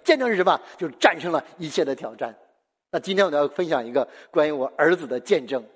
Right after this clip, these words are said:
哇，我特别特别的感恩啊！分享在一个过程的当中，非常的不容易。我的儿子 Jeremy，对我们大家来说呢，是一个非常挑战的啊。我记得那个时候啊，呃，他小学的时候呢，是在W R C A啊，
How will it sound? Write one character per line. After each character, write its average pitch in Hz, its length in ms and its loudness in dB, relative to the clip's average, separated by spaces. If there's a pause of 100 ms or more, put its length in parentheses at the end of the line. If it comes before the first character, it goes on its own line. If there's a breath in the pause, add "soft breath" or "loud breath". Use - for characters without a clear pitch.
哇， 135 120 -6
我 127 60 -4
特 196 240 -2
别 147 100 0
特 147 80 -4
别 131 100 -2
的 127 120 -4
感 120 220 -6
恩 120 260 -16
啊！ 110 120 -20 (640 soft breath)
分 185 140 2
享 175 120 2
在 165 120 2
一 165 60 0
个 170 100 2
过 202 200 2
程 139 140 -10
的 135 80 -8
当 123 220 -8
中， 113 200 -16 (340)
非 285 140 2
常 214 120 4
的 190 80 4
不 185 100 0
容 156 180 0
易。 147 40 -4
我 143 100 2
的 175 100 4
儿 185 140 4
子 156 100 -4
Jeremy， 196 480 2 (1160)
对 254 100 2
我 220 60 4
们 185 60 -10
大 190 80 6
家 185 120 8
来 175 100 6
说 170 200 -2
呢， 156 100 2
是 180 140 -2
一 - 20 0
个 151 80 0
非 160 100 0
常 143 140 0
挑 135 240 -6
战 139 200 2
的 113 120 -14 (160)
啊。 113 60 -18
我 120 100 -8
记 139 100 -8
得 139 120 2
那 147 100 0
个 139 80 0
时 131 140 -8
候 127 140 0
啊， 117 160 0 (520 soft breath)
呃， 131 280 -10 (440)
他 175 360 4
小 170 380 0
学 165 140 -2
的 233 100 4
时 165 140 -4
候 156 80 -4
呢， 151 80 -2
是 175 100 -4
在 147 80 2
W 147 260 -2
R 143 60 0
C 160 200 -6
A 151 240 4
啊， 110 120 -4